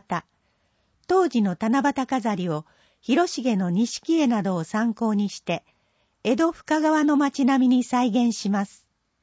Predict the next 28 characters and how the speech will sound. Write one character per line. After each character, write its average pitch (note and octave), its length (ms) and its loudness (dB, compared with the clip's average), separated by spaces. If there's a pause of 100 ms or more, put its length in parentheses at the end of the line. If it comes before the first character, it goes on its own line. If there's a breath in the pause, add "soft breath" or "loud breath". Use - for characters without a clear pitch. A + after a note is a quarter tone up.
(800)
日 C4+ 340 0
時、 D#3 220 -8 (600)
六 C#4 300 0
月 E4 300 0
十 C#4+ 240 2
二 B3+ 160 4
日 A3 420 -2 (140)
金 C4+ 300 4
曜 A3 200 2
か D#3+ 160 -2
ら D3+ 180 -4 (580)
七 - 300 -2
月 D#4+ 300 -2
十 C#4 240 2
二 C4 140 4
日 A#3+ 480 -2 (180)
日 G#3+ 400 -2
曜、 G#3 300 0 (580)
九 F4 120 2
時 D#4 140 2
三 C4 300 2
十 D#4 140 0
分 A3 340 0
か F#3+ 120 -2
ら E3+ 140 -2
十 C4 240 2
七 B3 300 2
時。 - 180 -8